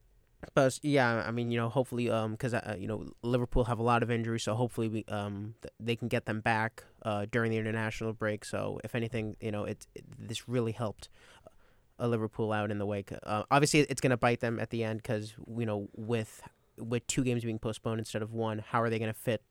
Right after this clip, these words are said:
not one but two games in what could be a packed schedule? 'Cause Liverpool could go all the way in the F A Cup again. They could go all the way in the Carabao and the Champions League. So it's gonna be very interesting to see how all of this works itself out.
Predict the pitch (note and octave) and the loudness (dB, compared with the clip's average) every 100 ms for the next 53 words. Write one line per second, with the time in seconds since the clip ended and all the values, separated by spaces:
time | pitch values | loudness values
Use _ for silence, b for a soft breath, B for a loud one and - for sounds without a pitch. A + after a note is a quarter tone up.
0 | - B2+ A#2+ B2+ A#2 A2+ A2 - - D#3+ | -2 2 2 2 0 0 -4 -2 2 4
1 | B2 G#2 G#2+ A2+ - b b b C3+ B2 | 4 0 -2 -6 -12 b b b 2 2
2 | A#2 - D3 B2+ B2+ A#2+ A2+ A#2 - A#2 | 2 2 2 2 2 2 2 0 2 0
3 | A2+ - A#2 A2+ - A2+ B2 A#2+ - A#2 | 0 -2 0 0 -2 -2 0 -2 0 -4
4 | A#2 - B2+ A#2+ A#2+ B2 A#2+ A#2+ A#2+ A#2 | -2 0 0 4 6 6 6 4 4 4
5 | A#2 A2+ A2+ A#2+ - A2+ G#2+ - - B2 | 2 0 -2 -2 -2 -2 -2 -4 -2 0
6 | B2 A#2 A2+ A2+ A2+ A2 A2 b b b | 4 4 4 4 2 2 0 b b b
7 | - A2+ - B2 B2 A#2+ G#2 - C3+ B2 | -8 -4 2 4 6 4 0 0 0 0
8 | A#2+ A#2+ A#2+ - A2+ - A2+ A2 A2+ G#2+ | -2 -2 -2 -2 -4 -2 -4 0 0 0
9 | A2 - A2+ A2 - A2+ G#2+ G#2+ F#2 G#2+ | -2 -6 -6 -6 -4 -4 -2 0 0 0
10 | A2 G#2+ - G#2+ - G#2+ A2 A2+ B2 - | 0 -4 -4 -6 -6 -8 -6 -4 -4 -4